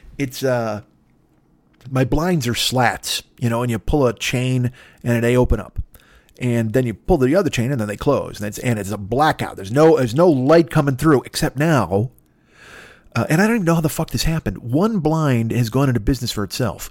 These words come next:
And so now it won't, it never goes flat. Right now, all of my, my, my slats are flat. I got flat slats all over the goddamn place, except for this one that's about a two-thirds, maybe three-quarter turn. So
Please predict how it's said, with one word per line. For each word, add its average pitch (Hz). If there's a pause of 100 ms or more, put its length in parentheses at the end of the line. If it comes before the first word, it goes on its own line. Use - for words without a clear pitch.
And 123
so 127
now 160
it 143
won't, 165 (540)
it 131
never 165
goes 147
flat. -
Right 156
now, 151
all 156
of 175
my, 160
my, 123 (240)
my 117
slats 165
are 127
flat. -
I 131
got 120
flat 180
slats 131
all 170
over 143
the 120
goddamn 104
place, 110 (340)
except -
for 156
this 120
one 160 (200)
that's 135
about 135 (240)
a 127
two-thirds, 160 (460)
maybe 147
three-quarter 151
turn. 135 (1500)
So 131